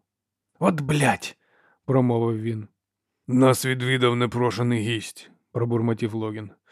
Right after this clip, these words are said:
"Е, мені треба доповісти". Вартовий був геть збитий з пантелику. "Кому-небудь". Заткуючи до дверей, він перечепився за звалений сволок і ледь не впав. Логін почув, як по сходах вистукують його чоботи.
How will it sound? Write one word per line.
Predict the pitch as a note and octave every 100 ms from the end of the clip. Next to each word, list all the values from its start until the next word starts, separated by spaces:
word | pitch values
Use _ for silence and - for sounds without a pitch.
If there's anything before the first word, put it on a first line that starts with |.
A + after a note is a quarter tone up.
| - - -
"Е, | F3+ F#3+ F#3 F#3
мені | F#3 G3+ G#3 G3
треба | F#3+ F3 F3
доповісти". | E3+ F#3 E3+ - C#3 A2+ - _ _ _ _
Вартовий | B2 C3 B2 C#3 C#3
був | C3 B2+ A2
геть | A#2 C3+
збитий | A2 A#2+ B2 B2
з | A#2
пантелику. | - B2+ B2 A2+ G#2 - - _ _ _ _ _
"Кому-небудь". | G3+ G3 F3 C#3+ B2 A#2+ - - _ _ _ _ _ -
Заткуючи | A2+ B2 - C3 B2+ C3+
до | B2+ C3
дверей, | B2 C#3 C#3+
він | B2 B2+
перечепився | B2+ B2 A#2+ B2 C3 A2 B2
за | A#2+
звалений | A2+ A#2+ A#2+ A#2+ A#2+ A#2
сволок | C3+ D3 C3 - -
і | B2+
ледь | B2+ B2+
не | C3
впав. | B2+ A#2+ A2+ G#2+ _ _ _ _ _ _ _ _
Логін | C3 C#3 B2+ B2
почув, | C3+ - C3+ A#2+
як | A#2+ -
по | A#2
сходах | - C3 B2 -
вистукують | A#2+ - A#2+ A#2 A2+ B2
його | A#2 A2+
чоботи. | A2+ A2 A2+ A2